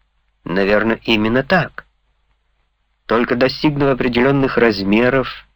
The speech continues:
приблизившись к золотой середине масштабов, к человеку, мы сможем объединить с ним усилия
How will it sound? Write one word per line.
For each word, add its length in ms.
приблизившись 1080
к 120
золотой 500
середине 540
масштабов, 720
к 180
человеку, 840
мы 100
сможем 440
объединить 640
с 100
ним 260
усилия 680